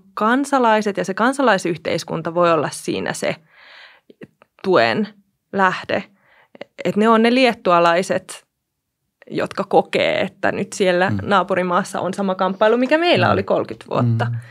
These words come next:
Speaker 1: sitten. Et se, ehkä se tuki voi tulla tavallaan kansalaisilta kansalaisille enemmän kuin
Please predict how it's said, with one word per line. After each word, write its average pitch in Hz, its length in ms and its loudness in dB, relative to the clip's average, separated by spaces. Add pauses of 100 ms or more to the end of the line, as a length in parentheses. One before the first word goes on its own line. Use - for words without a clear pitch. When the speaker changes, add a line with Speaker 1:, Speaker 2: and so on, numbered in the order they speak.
(140)
Speaker 1:
sitten. - 520 -4
Et 196 160 -4
se, 233 120 4
ehkä 208 200 0
se 254 120 2
tuki 277 300 0
voi 220 180 4
tulla 220 360 4 (460)
tavallaan 208 360 4
kansalaisilta 196 680 2
kansalaisille 180 920 0 (500)
enemmän 180 500 2
kuin 117 300 -6